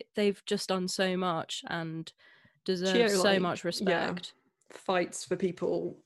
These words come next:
Speaker 2: every day. Like, and Chio is one of the reasons that I think that the drag king and the drag thing community is getting more legitimacy because of people like Chio who just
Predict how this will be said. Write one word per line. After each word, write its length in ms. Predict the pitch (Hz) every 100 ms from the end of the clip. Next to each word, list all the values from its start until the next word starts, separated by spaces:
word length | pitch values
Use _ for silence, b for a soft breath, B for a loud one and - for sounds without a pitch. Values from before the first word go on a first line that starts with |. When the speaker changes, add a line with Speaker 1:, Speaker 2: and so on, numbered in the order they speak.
| -
Speaker 2:
every 260 | 208 170 175
day. 420 | 170 147 151 175 -
Like, 220 | 170 -
and 260 | 196 185 - - -
Chio 340 | - 214 180
is 120 | 175 165
one 120 | 170
of 60 | 160
the 60 |
reasons 500 | 170 165 160 160 156
that 180 | 151 -
I 100 | 160
think 280 | 156 165 156
that 220 | 151 147 b b b b -
the 100 | 170
drag 260 | 165 160 165
king 300 | 160 156 165
and 200 | 165 160
the 80 |
drag 320 | 151 160 160 -
thing 300 | 160 151 156
community 640 | 165 165 160 156 156 139
is 260 | 143 156 -
getting 240 | 160 147 160
more 160 | 151
legitimacy 640 | 156 165 156 156 147 160
because 280 | 160 160 156
of 60 | 160
people 220 | 151 160
like 160 | 151 131
Chio 460 | - 156 131 151
who 300 | 151 156 156 151 B B B _ _ _ -
just 480 | - 151 - -